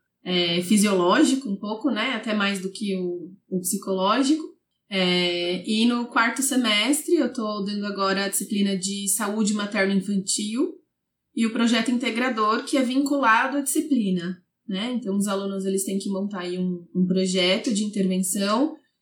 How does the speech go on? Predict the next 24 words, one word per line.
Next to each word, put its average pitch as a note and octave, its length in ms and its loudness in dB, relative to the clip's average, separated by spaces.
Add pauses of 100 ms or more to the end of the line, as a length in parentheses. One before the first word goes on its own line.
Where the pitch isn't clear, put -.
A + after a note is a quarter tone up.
(340)
que G#3 440 0
é F#3 120 4
sempre A3 340 0
vinculado A3+ 520 0
ao A#3 100 -4
tema A3 360 0
de G#3 240 0
alguma G#3+ 340 -2
disciplina A3 420 -2
do G#3 100 -6
semestre. G#3 720 0 (720)
Então, F#3 240 2
eu G3 100 2
dou F#3+ 200 4
o F#3+ 40 0
projeto A3 880 0
e A#3+ 200 0
a A#3+ 80 -2
disciplina A#3+ 680 -2
que B3+ 220 -6
tem A#3 220 -2
a - 20 2
mesma G#3+ 260 -2
temática. - 800 -2